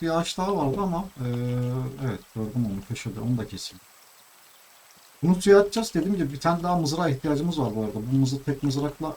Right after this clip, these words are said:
ölmez gibi geliyor bana. Niye çıkamadı? Tek mızrakla ölmez gibi geliyor bana.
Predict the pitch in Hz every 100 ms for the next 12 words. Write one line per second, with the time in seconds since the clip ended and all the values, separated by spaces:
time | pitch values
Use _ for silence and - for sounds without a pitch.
0 | 131 131 143 151 - 110 107 104 107 113
1 | 139 131 131 131 110 107 - - - -
2 | - - - - - - - - - -
3 | - - - - - - - - - -
4 | - - 139 139 180 165 190 196 180 175
5 | 208 202 135 123 117 113 135 208